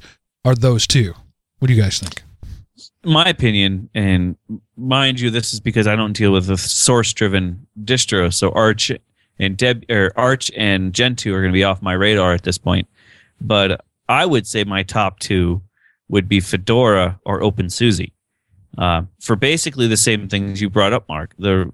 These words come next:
Speaker 2: I like, uh, the direction that OpenSUSE and Fedora both are going. Uh, it, it also helps that I'm part of the Fedora community, but, you know, that's besides the point. I've been in Fedora for so long.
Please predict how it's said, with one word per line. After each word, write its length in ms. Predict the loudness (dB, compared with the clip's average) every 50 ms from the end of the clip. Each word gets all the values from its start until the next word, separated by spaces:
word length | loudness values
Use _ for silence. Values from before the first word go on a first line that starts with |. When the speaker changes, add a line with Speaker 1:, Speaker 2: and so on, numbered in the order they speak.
| _ -4
Speaker 2:
I 140 | -2 0 0
like, 560 | 0 0 0 0 0 0 -2 -6 -14 -20 _ _ _ _ _ _ _ _ _ _ _ _ -10 -6
uh, 340 | -2 0 0 0 0 0
the 160 | 0 0 0 0
direction 480 | 2 2 2 0 0 -4 -8 -10 -8
that 100 | -6 -4
OpenSUSE 600 | -4 -6 -6 -8 -8 -6 -4 -2 -2 0 0 0
and 120 | -2 -2 0
Fedora 340 | 0 2 4 4 4 2
both 280 | 2 2 0 0 0 0
are 80 | -2 0
going. 400 | 0 0 2 2 2 0 -2 -6 _ _ _ _ _ _ _ _ _ -10 -4
Uh, 380 | -2 0 0 0 0 -2 -6 -6 -8 -12 -20 _ _ -2
it, 160 | 0 2 2
it 140 | 2 2 2
also 260 | 2 0 0 0 0
helps 260 | 0 0 -2 -4 -6
that 100 | -6 -4
I'm 240 | -4 -4 -4 -6 -10 _ -6
part 160 | -4 -2 -2
of 40 | -2
the 80 | -4
Fedora 360 | -6 -4 -2 0 2 2 0
community, 480 | -2 -4 -6 -6 -4 -4 -4 -4 -4 -4
but, 280 | -4 -2 -2 -2 -2 -4 _ _ _ _ _ _ _ _ _ _ _ _ _
you 160 | -8 -2 0
know, 220 | 2 2 2 0 0 -2
that's 280 | 0 0 0 0 0
besides 400 | -2 -2 0 0 0 0 -2 -2
the 80 | -4 -6
point. 320 | -4 -2 -2 -2 -2 -2
I've 260 | -2 -4 -4 -4 -4 -2
been 360 | -2 0 0 -2 -4 -8 -10 _ -4
in 200 | -4 -2 -2 -2
Fedora 440 | -2 -2 0 2 4 4 4 4 2
for 120 | 0 -2
so 220 | -2 0 0 0 0
long. 440 | 0 0 0 2 2 2 0 -4